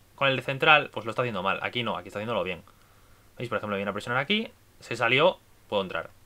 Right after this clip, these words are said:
Se salió, no se salió, ¿veis? Aquí no se salió del todo.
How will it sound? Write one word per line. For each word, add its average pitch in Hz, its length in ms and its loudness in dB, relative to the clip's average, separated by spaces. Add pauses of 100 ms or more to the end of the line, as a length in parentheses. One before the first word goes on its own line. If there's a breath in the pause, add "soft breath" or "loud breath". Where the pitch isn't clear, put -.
(560)
Se 117 140 -10
salió, 175 400 6 (400)
no 143 80 -4
se 151 80 -6
salió, 104 260 2
¿veis? 143 200 -6
Aquí 151 180 -6
no 185 80 0
se 175 60 -6
salió 160 180 -4
del 147 100 -6
todo. 208 240 -6